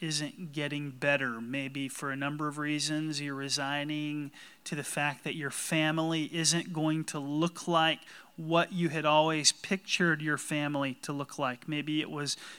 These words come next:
no kids instead of three kids, or five kids instead of two kids,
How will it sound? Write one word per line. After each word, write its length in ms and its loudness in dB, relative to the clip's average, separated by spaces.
no 360 4
kids 420 0
instead 240 2
of 100 -8
three 340 2
kids, 460 -4
or 100 -4
five 500 2
kids 340 0
instead 360 2
of 120 -10
two 220 0
kids, 560 0